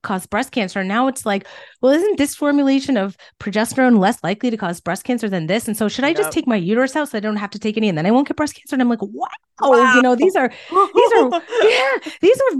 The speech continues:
Speaker 1: very high, like, level questions. And it's like, it's, there's something happening here. People are really absorbing these words and really thinking about them. And I think what it probably boils down to is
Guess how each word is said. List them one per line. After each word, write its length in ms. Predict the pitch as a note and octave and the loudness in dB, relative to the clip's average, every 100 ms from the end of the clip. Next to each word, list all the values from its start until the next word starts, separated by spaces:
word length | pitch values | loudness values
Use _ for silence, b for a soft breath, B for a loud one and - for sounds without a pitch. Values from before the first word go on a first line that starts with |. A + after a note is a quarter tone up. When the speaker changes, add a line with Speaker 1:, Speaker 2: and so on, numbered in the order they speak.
| B3 | 0
Speaker 1:
very 320 | D#4+ G4+ F#4 | 2 4 2
high, 540 | G#3 - - - D4+ | 0 -8 -12 -6 -2
like, 260 | E4 G#3 A3 | 0 0 0
level 600 | G#3+ G3+ A#3+ G#4 E4 A3 | -4 -4 -4 0 0 -2
questions. 720 | - - C4+ - - G#4 C#4 | -6 -8 -8 -6 0 2 2
And 180 | C4 C4 | 2 2
it's 180 | B3+ A#3+ | 0 0
like, 380 | A#3 G3+ G3+ _ _ _ _ _ _ _ _ _ _ _ | 0 0 -4 _ _ _ _ _ _ _ _ _ _ _
it's, 440 | B3+ C#4 A3+ - - _ _ - | -4 -4 -4 -10 -18 _ _ -4
there's 280 | G#3 C4+ - | -2 -2 -2
something 460 | D#4+ G#4+ G4 G#3 | -2 -2 -2 -4
happening 760 | E3 - - - - E4 F#4 G4 | -4 -8 -12 -12 -4 -2 0 -2
here. 400 | D#4+ G4 G4 - | -4 -4 -2 -2
People 280 | - C#4 B3+ | -2 -4 -4
are 80 | G#3 | -8
really 500 | F#3+ G#3 C4+ C#4+ C4+ | -6 -2 2 2 0
absorbing 420 | G#3 A3 A3+ A3+ | 0 -2 -2 0
these 220 | G#3 G3 | -2 -4
words 420 | F#3+ G#3 A#3 A#3+ | -6 -4 -2 -4
and 260 | G#3+ G#3 G3 | -4 -6 -4
really 320 | G#3+ C4 C#4 | -2 -2 -2
thinking 460 | C4+ C#4+ E4 E4 B3 | -6 -10 -6 0 0
about 320 | A3 G3+ F#3 | 0 -4 -4
them. 360 | F#3+ F#3 F#3 E3+ B B _ _ _ _ _ _ _ - | -4 -4 -4 -10 B B _ _ _ _ _ _ _ -6
And 140 | D#4+ | -2
I 140 | F4+ F#4 | 0 0
think 320 | A4+ A#4+ C#4 | 0 0 0
what 140 | C#4+ | 0
it 180 | C4+ - | -2 -4
probably 600 | - - D#4 F4 F4 B3 | -16 -6 -2 0 2 0
boils 360 | G#3+ G#3 G3 - | 0 -2 -2 -4
down 360 | A#3 A#3+ A#3+ | -2 0 0
to 340 | A3+ A3 G3 G3+ | -2 -4 -6 -6
is 640 | - G3 F3+ E3+ F3+ - | -6 -2 -2 -2 -6 -16